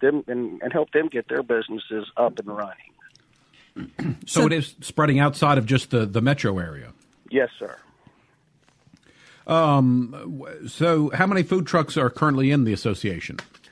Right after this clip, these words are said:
Speaker 1: Right now we have a dozen, I, I believe. Uh, we actually are having a meeting later today with, with,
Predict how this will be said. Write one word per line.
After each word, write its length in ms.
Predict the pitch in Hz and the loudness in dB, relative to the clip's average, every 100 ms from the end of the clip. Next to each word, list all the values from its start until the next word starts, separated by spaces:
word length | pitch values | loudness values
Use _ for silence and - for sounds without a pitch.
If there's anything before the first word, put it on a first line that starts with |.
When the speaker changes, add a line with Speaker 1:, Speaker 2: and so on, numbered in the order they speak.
| - - - | -20 -20 -4
Speaker 1:
Right 240 | 185 220 | -2 0
now 220 | 175 190 | 2 4
we 140 | 180 165 | 4 4
have 160 | 160 | 4
a 40 | 131 | 2
dozen, 400 | 117 113 98 95 | 2 0 0 -8
I, 80 | 98 - | -14 -6
I 60 | 117 | -4
believe. 560 | 101 95 82 69 - - - | -2 -4 -4 -6 -12 -14 -6
Uh, 400 | 107 104 101 101 | 0 2 4 2
we 360 | 110 117 113 107 | 4 4 4 4
actually 380 | 131 127 131 120 | 2 2 0 2
are 180 | 117 | 2
having 220 | 123 120 113 | 0 0 -2
a 40 | |
meeting 380 | 117 120 123 120 | -2 0 0 0
later 580 | 117 117 120 120 113 113 | 2 2 2 2 0 -2
today 400 | - 110 120 107 95 - - | -6 0 0 0 -4 -14 -20
with, 120 | - _ - | -20 _ -12
with, 140 | 107 | -10